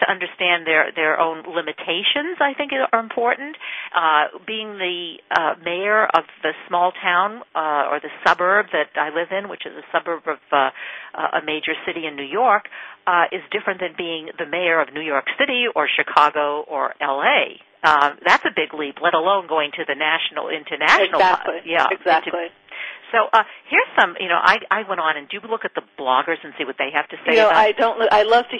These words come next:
Speaker 2: hear what the bloggers are saying on T V, but I don't get on. Do you, have you, have you been online looking at the bloggers this morning?
Speaker 1: Yeah, I had, this is, these are bloggers actually, uh, I don't know if they're, these were, these were a while ago, I think. This is a while ago. What, this, all this stuff happened within the past four days, so nothing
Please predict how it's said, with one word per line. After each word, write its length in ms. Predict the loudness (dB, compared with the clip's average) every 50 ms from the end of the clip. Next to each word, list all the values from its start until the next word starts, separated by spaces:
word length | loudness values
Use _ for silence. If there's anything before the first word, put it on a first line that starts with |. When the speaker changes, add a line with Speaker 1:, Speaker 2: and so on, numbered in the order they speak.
| 0
Speaker 2:
hear 120 | 2 4 4
what 120 | 4 4
the 80 | 2 2
bloggers 340 | 4 4 4 4 2 0 -2
are 160 | -2 -2 0 0
saying 180 | 0 0 2 0
on 100 | -2 -2
T 100 | 0 2
V, 100 | 2 4
but 120 | 6 6
I 100 | 6 6
don't 180 | 4 2 0 0
get 80 | 2 2
on. 140 | 2 2
Do 100 | 0 -2
you, 80 | 0 2
have 120 | 2 2
you, 220 | 2 0 0 -2 -2 -4 -4
have 160 | -2 -2 0
you 180 | 0 0 0 0 2
been 100 | 4 4
online 320 | 4 4 4 4 2 2 2
looking 260 | -2 -2 -2 -2 -4
at 100 | -2 -2
the 60 | 2
bloggers 380 | 4 6 6 6 4 0 -6 -6 -8
this 100 | -12 -10 -6
morning? 240 | -4 -2 -2 -4 -6 -10 _ _ _ _
Speaker 1:
Yeah, 160 | -2 -2 -2 -2 -2 -10 -12 -2 4
I 180 | 6 8 8 8
had, 200 | 6 4 2 2 2 -4
this 140 | -6 -6 -6
is, 80 | -10 -16 -16 -12 -8
these 140 | -6 -4 -2 -2
are 100 | -2 0
bloggers 400 | 2 4 4 4 4 2 0 4
actually, 720 | 4 4 4 4 0 -4 -4 -2 -2 -2 -2 -2 -4 -6 -8 -6
uh, 80 | 0
I 300 | 2 4 6 6 6 6
don't 100 | 4 4
know 120 | 2 2 0
if 40 | 0 0
they're, 180 | 0 0 0
these 240 | -2 -2 -4 -4 -4
were, 720 | -4 0 2 4 4 6 6 6 6 6 4 4 2 2 -2 -4
these 480 | -10 -12 -12 -12 -14 -14 -12 -12 -10 -6 -2
were 100 | 0 0
a 80 | 0 2
while 300 | 4 4 4 4 4 2
ago, 180 | 0 0 0
I 140 | 0 0 0
think. 220 | 0 -2 -6 -6 -6
This 100 | -8 -8 -8 -10
is 80 | -10 -6 -4
a 80 | -2
while 300 | 0 2 4 4 2 2
ago. 200 | 0 0 0 0
What, 180 | 0 -2 -4 -4
this, 100 | -6 -8 -4 0
all 140 | 2 2 2
this 160 | 2 -2 -4 0
stuff 120 | 0 0 2 6
happened 320 | 4 4 6 4 0 -2
within 180 | -2 -4 -4 -4
the 120 | -4 -4 0
past 240 | 2 2 0 0 -2
four 140 | -4 -2
days, 220 | 0 0 -2 -2 -2 -4
so 60 | -2
nothing 260 | -2 -2 -2 -2 -4